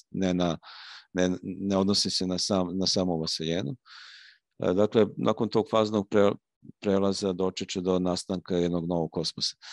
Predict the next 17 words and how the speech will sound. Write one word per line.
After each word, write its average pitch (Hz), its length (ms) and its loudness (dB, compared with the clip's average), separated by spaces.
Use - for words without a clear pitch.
i - 100 -2
tako 92 260 2
dalje. 85 220 4
E, - 60 -4
da, 101 380 4
e, 104 320 2
dakle, 117 360 2
ta, 131 320 4
e, 101 100 -6
skalarna 120 580 2
energija 98 540 0
je, 92 100 0
kažem, 110 360 -4
u 98 80 -2
toj 120 260 0
meri, 101 340 2
e, - 60 -4